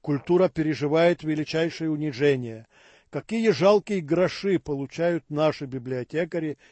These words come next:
и музейщики. "Недавно я проехал по Онеге", продолжает автор, "в каком ужасном положении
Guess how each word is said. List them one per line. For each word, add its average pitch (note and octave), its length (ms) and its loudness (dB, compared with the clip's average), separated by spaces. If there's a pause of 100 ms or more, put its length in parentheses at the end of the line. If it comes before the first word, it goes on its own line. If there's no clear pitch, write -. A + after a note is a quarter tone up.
(120)
и D3+ 100 0
музейщики. C3 920 0 (500)
"Недавно F#3 460 4
я G3 200 6
проехал F3 540 0
по F3+ 260 2
Онеге", E3+ 520 4
продолжает B2+ 720 -8
автор, A#2 420 -12 (260)
"в - 80 -20
каком G3 300 2
ужасном F#3 580 4
положении E3+ 800 0